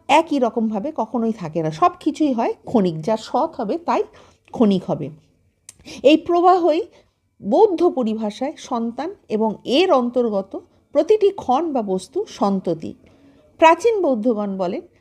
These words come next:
বুদ্ধের উপদেশ থেকে বোঝা যায় তিনি প্রত্যেক সৎ বস্তুকে ক্ষণিক বা অনিত্য বলে মনে করতেন।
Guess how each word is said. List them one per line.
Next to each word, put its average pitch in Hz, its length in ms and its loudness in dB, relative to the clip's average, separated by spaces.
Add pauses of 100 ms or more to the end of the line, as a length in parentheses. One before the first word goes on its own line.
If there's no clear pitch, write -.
(160)
বুদ্ধের 330 460 2
উপদেশ 311 460 -2
থেকে 262 240 -2
বোঝা 214 300 -2
যায় 208 200 -4 (280)
তিনি 370 220 4
প্রত্যেক 339 500 0
সৎ 277 360 2
বস্তুকে 254 480 -2
ক্ষণিক 311 420 -4
বা 247 100 2
অনিত্য 254 460 -2
বলে 220 260 0
মনে 190 280 -2
করতেন। 147 400 -10